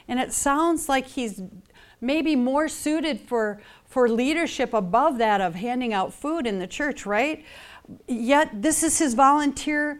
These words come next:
ministry of just serving the widows. Even though he's,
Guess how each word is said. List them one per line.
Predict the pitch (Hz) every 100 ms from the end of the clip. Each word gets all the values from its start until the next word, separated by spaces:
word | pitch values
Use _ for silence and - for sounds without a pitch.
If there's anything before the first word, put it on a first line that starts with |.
| -
ministry | 226 269 320 311 - 226 170 -
of | 226 202
just | 196 269
serving | - 294 294 294 285
the | 262
widows. | 233 277 254 170 170 - - -
Even | - 302 311
though | 294 277
he's, | 226 247 226